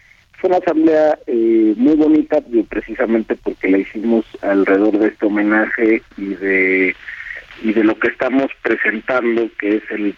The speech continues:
plan financiero a cinco años. Eso fue el motivo de la asamblea. Cada diciembre se tiene que aprobar ese plan a cinco años y establecimos ahí que el Infonavit va a dispersar al menos el siguiente año un punto del pib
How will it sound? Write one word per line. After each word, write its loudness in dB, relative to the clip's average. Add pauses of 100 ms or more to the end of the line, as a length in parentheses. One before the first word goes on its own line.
plan -2
financiero -4
a -2
cinco -2
años. 0
Eso -8
fue -4
el 0
motivo 0
de 2
la 2
asamblea. -2
Cada 0
diciembre -4 (420)
se -12
tiene 0
que -4
aprobar 0
ese -6
plan -2 (560)
a 0
cinco -4
años 0 (180)
y -2
establecimos -2
ahí 2 (500)
que 0
el 2
Infonavit 0
va 2
a 0
dispersar -2
al 0
menos 0
el -4
siguiente -4
año 0 (100)
un 0 (100)
punto 0
del 0 (120)
pib 0